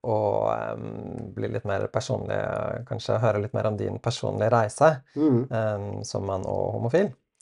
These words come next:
Speaker 1: i det. Så vi har jo lyst til å høre mer om, om din erfaring fra liksom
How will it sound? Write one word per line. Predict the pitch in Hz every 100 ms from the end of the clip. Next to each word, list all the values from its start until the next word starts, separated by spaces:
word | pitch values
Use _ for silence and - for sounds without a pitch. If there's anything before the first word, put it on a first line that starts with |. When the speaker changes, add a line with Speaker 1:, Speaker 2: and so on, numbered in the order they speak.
| _
Speaker 1:
i | - 113
det. | 107 135
Så | 131
vi | 117
har | 143 107
jo | 101
lyst | 98
til | -
å | 107
høre | 98 98
mer | 98 92 98
om, | 95 98 107 _ _ _ _ _ -
om | 104 101
din | 95 95 92 92 101
erfaring | 104 - 92 104 110 113
fra | 113 101
liksom | 107 101